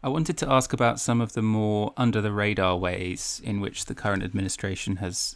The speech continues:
has put a kind of chill on immigration, even before the pandemic. Uh, obviously, we've had a number of very high-profile executive orders and proclamations and so on from the president himself, but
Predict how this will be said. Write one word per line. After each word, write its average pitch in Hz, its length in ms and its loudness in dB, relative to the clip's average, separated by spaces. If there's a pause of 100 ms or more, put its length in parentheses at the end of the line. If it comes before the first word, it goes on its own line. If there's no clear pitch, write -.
has - 200 -8
put - 160 -4
a 98 40 -6
kind 98 200 -2
of - 80 -6
chill 104 280 -2
on 95 120 0
immigration, 95 500 -2
even 110 240 2
before 101 340 -2
the 90 60 -2
pandemic. 92 640 -6 (720)
Uh, 90 260 -2
obviously, 107 380 -4
we've 95 140 -2
had 98 180 0
a 95 80 -2
number 98 280 0
of 92 60 -2
very 95 400 -2 (560)
high-profile 101 1120 0 (540)
executive - 580 -8
orders 98 260 0
and 95 140 -6
proclamations 95 880 -4
and 90 100 -6
so 95 180 -2
on 92 200 -2
from 95 240 -4
the 95 40 -6
president 98 460 -6
himself, 95 560 -6
but - 240 -6